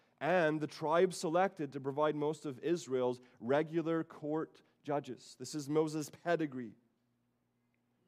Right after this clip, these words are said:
His life has been spared in an unusual way. His name means a son, or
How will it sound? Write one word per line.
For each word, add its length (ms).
His 160
life 220
has 120
been 160
spared 380
in 100
an 120
unusual 760
way. 500
His 160
name 300
means 420
a 80
son, 500
or 160